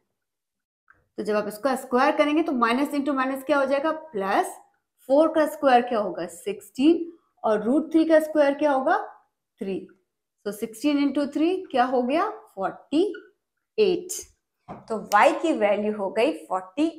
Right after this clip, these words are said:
एट। चलिए अब हम नेक्स्ट क्वेश्चन ले लेते हैं। What would be the denominator after rationalizing seven upon five root three minus five root two? तो यहाँ पे आपको डिनोमिनेटर बताना है जब आप डिनोमिनेटर को रैशनलाइज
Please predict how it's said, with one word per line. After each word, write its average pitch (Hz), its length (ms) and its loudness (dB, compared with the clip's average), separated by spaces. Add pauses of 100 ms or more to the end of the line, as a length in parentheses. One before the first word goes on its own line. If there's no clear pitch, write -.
(200)
एट। - 200 -14 (640)
चलिए 339 200 6
अब 381 60 6
हम 359 120 8
नेक्स्ट 196 300 -2
क्वेश्चन 254 320 0
ले 262 100 -2
लेते 254 280 0
हैं। 302 180 -2 (360)
What 311 260 8
would 349 180 2
be 349 80 0
the 330 200 2
denominator 214 680 0 (140)
after 196 320 4 (100)
rationalizing 208 720 2 (180)
seven 254 340 4 (120)
upon 190 420 0 (400)
five 254 300 6
root 302 280 0
three 220 240 -8
minus 226 380 0 (120)
five 190 260 -4
root 285 160 -6 (180)
two? 175 100 -16 (600)
तो 311 40 2
यहाँ 294 320 4 (100)
पे 330 100 2
आपको 254 360 0 (100)
डिनोमिनेटर 269 560 2
बताना 208 420 0
है 285 240 -6
जब 240 240 2
आप 233 260 4 (100)
डिनोमिनेटर 220 600 -2
को 370 200 0 (120)
रैशनलाइज 226 800 2